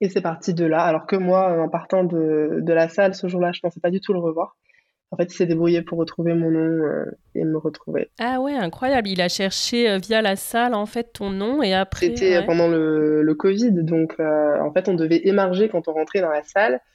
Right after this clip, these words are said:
Speaker 1: Et, euh, et bon, lui, comme il allait travailler là, il connaissait les gens et il avait demandé, euh, à pouvoir voir la feuille et pouvoir voir, euh,
Speaker 2: <laughs>
Speaker 1: du coup, qui j'étais et à retrouver mon nom.
Speaker 2: Ouais, et parce qu'il avait pas osé venir te voir sur le moment et c'est après coup qu'il s'est dit, euh,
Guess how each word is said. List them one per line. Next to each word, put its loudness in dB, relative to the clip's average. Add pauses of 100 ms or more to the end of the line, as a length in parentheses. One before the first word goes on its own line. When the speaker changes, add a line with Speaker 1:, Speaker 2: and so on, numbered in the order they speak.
Speaker 1:
Et, 2
euh, 2
et 0
bon, 4
lui, 2
comme 2
il 2
allait -2
travailler 0
là, 4
il -4
connaissait -2
les 0
gens 0 (160)
et 4
il 2
avait 2
demandé, 0
euh, 0 (120)
à 0
pouvoir 0
voir 0
la 2
feuille 2
et 0
pouvoir -4
voir, 0
euh, -2
Speaker 2:
<laughs> -8
Speaker 1:
du 0
coup, 0
qui 2
j'étais 2
et 2
à 0
retrouver -4
mon -4
nom. -6
Speaker 2:
Ouais, 0
et 2
parce -2
qu'il -8
avait 0
pas -2
osé 0
venir -4
te -6
voir -2
sur -8
le -4
moment -2
et -4
c'est -4
après -2
coup -10
qu'il -12
s'est -8
dit, -6
euh, -2